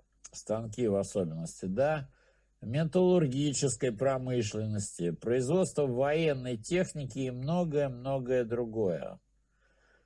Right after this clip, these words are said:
Э, благодаря данному решению при сохранении мощности повышается К П Д системы, в которой применяется устройство, а нагрев двигателя минимален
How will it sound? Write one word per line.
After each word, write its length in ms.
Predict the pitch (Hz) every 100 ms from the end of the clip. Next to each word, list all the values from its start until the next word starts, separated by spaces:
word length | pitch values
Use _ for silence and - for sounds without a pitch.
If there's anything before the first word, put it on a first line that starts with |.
| _ _ _ _ _ _ _ _
Э, 840 | - 110 110 110 110 110 107 104 101
благодаря 720 | 92 110 127 143 156 185 190
данному 580 | 165 180 180 175 165 165
решению 640 | 165 147 196 185 160 135
при 140 | 113 127
сохранении 800 | - 127 139 139 156 170 156 143
мощности 640 | 147 185 160 139 - -
повышается 840 | 110 127 139 - 160 156 143 - 135
К 100 | 139
П 180 | 131 156
Д 240 | 143 170
системы, 840 | 139 131 110 - 147 120 95 71 -
в 60 | -
которой 480 | 120 113 156 151
применяется 1000 | 117 123 120 123 143 156 151 139 - 139
устройство, 1000 | 135 - - 139 135 104 - 98 90 71 -
а 140 | 110
нагрев 560 | 131 139 131 151 190 170
двигателя 880 | 120 123 160 151 123 98 107 101 90
минимален 1300 | 87 120 151 156 151 147 143 147 143 120 107 85